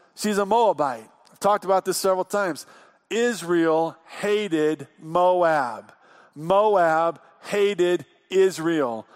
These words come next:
They were violent enemies. When they went against one another, they went to kill each other. They went to take each other's food. I mean, they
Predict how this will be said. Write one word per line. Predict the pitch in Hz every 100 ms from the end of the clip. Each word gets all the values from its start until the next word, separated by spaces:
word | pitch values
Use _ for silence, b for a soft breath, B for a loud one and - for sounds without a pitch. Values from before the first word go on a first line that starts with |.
| B
They | 180 202
were | 190 175
violent | 139 123 196 233 214 160 160 170 - - -
enemies. | 190 185 160 135 113 - - - b b b b b b b _ _
When | 156
they | 175 196
went | 196 208
against | 180 202 226 165
one | 190
another, | 190 185 196 196
they | 180
went | 196 190
to |
kill | 180 220 220
each | 190 -
other. | 160 147
They | 143
went | 156 190
to | - 185 175 B B -
take | 196 180
each | 196 175
other's | 202 196 175
food. | - 220 208 156
I |
mean, | 151 165 165
they | 160